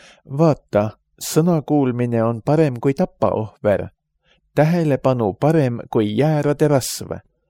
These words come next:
Sest vastupanu on otse kui nõiduse patt, tõrksus ebajumalate ja teeravite teenistus."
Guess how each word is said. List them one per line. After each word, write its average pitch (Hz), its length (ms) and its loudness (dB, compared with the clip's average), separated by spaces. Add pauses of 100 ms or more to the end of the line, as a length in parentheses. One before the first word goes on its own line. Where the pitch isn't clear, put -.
(600)
Sest - 460 0
vastupanu 139 920 -2
on 127 220 -2
otse 147 340 -2
kui 110 260 -2
nõiduse 143 600 0
patt, - 540 -4 (480)
tõrksus - 800 0 (180)
ebajumalate 127 920 0
ja 110 180 2
teeravite 139 680 0
teenistus." 101 720 -6